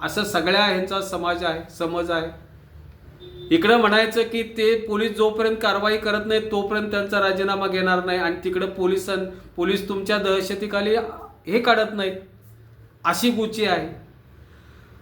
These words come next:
<clears throat> सगळ्या बाजूनी घेरले गेलेले धनंजय मुंडे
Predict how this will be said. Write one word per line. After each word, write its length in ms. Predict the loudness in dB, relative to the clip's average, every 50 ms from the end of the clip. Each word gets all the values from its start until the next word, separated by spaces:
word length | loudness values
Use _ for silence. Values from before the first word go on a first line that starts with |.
| -20 -20 -20 -10 -4
<clears throat> 3250 | 2 6 6 6 6 6 4 2 2 0 -4 -8 -12 -14 -16 -20 -20 -20 -20 -20 -20 -20 -20 -20 -20 -20 -20 -18 -16 -16 -14 -14 -14 -14 -14 -14 -14 -14 -16 -16 -14 -14 -14 -14 -12 -10 -10 -10 -8 -10 -10 -10 -10 -10 -10 -12 -10 -10 -12 -12 -12 -14 -14 -12 -8
सगळ्या 560 | -6 0 2 2 2 4 4 4 6 6 6 6
बाजूनी 840 | 4 4 2 2 2 -2 -2 0 0 0 -2 -2 -4 -6 -8 -12 -18 -20 -20 -20 -20 -16
घेरले 520 | -12 -6 -2 0 0 2 2 4 4 4 4
गेलेले 720 | 4 2 2 2 2 2 2 2 0 0 -2 -6 -10 -16 -20 -20 -20 -20 _ _ _ _ _ _ _ _ _ _ _ _ _ -20 _ _ _ _ _ _ -12
धनंजय 520 | -8 -2 0 2 2 2 2 2 2 2
मुंडे 560 | 2 2 0 0 0 0 -2 -2 -2 -6 -10